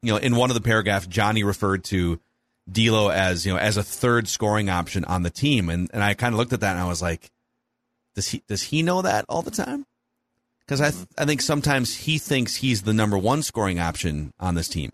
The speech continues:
Speaker 1: And there are nights where he should be. Like that game against the Clippers, the play-in game. All right, this is one of those hot D'Lo nights.
Speaker 2: Right.
Speaker 1: You're the number one guy.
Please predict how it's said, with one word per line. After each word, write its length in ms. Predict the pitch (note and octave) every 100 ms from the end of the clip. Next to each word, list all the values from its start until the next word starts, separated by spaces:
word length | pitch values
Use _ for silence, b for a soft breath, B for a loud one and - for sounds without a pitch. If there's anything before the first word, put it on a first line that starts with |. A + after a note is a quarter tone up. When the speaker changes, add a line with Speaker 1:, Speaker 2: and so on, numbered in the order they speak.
| -
Speaker 1:
And 240 | D3 B2+ - _
there 220 | B2+ D#3+
are 100 | D#3+
nights 380 | D3 E3 G#3+ -
where 100 | C#3+
he 140 | A#2+ B2+
should 280 | - F#3+
be. 160 | A2+ D#2
Like 200 | A2 B2
that 160 | F3 F3
game 180 | F3
against 240 | E3 D#3 -
the 60 |
Clippers, 380 | B2+ B2+ B2+ D#3+
the 60 | A2
play-in 340 | - G2+ A#2+
game. 280 | C#3 D#3+ E3+ - _ _ _ _
All 80 | A3
right, 140 | B3 A#2
this 140 | A#2+
is 120 | C3
one 100 | C#3+
of 60 | C#3
those 160 | C3+
hot 260 | - C3 B2+
D'Lo 240 | C3+ C#3
nights. 340 | A#2 A2 G#2 -
Speaker 2:
Right. 140 | - - _ _ _
Speaker 1:
You're 240 | F#2 A2+
the 80 | B2+
number 200 | C3 C3
one 200 | B2 A#2
guy. 260 | G2+ D#2